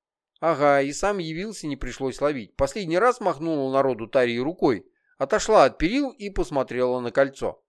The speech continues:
«Ладно, Злат, я готова». Сияние ослепило, мягкое тепло обволокло.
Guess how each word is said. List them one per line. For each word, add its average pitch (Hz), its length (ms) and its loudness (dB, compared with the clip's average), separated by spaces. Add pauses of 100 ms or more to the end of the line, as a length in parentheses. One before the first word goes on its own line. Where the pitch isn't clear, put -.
(340)
«Ладно, 196 340 2
Злат, 123 360 2 (460)
я 156 260 2
готова». 156 540 2 (240)
Сияние 226 500 0
ослепило, 190 680 -4
мягкое 160 480 -2
тепло 117 420 -2
обволокло. 120 760 -2